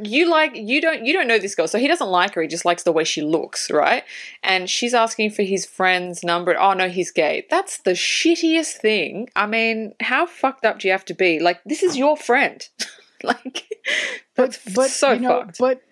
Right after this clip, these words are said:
Speaker 2: you know, but in all fairness, his friend is a fucking ball bag.
Speaker 1: No,
Speaker 2: So,
Speaker 1: that's
Speaker 2: and
Speaker 1: true.
Speaker 2: he's a dog.
Speaker 1: That's true. His friend is a dickhead. His friend is a dickhead. So,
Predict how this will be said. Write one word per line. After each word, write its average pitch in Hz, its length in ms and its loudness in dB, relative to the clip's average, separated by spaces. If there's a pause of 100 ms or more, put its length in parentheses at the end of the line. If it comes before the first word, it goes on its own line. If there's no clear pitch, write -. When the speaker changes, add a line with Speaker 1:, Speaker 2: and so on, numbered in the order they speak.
(560)
Speaker 2:
you 190 180 0
know, 226 140 4
but 214 180 0
in 233 120 2
all 254 120 2
fairness, 170 460 0
his 202 140 -2
friend 196 260 -2
is 156 100 -2
a 151 60 0
fucking 160 360 -2
ball 139 280 0
bag. 120 400 -4 (240)
Speaker 1:
No, 208 120 4
Speaker 2:
So, 165 40 2
Speaker 1:
that's 170 220 2
Speaker 2:
and 156 80 0
Speaker 1:
true. 160 100 2
Speaker 2:
he's 147 80 0
a 143 80 -2
dog. 127 160 -4 (140)
Speaker 1:
That's 208 280 0
true. - 320 -2
His 214 240 0
friend 220 240 2
is 175 120 -2
a 160 40 -2
dickhead. 131 360 -6
His 165 240 -2
friend 165 160 2
is 151 100 -6
a 147 40 -6
dickhead. - 360 -4
So, - 320 -4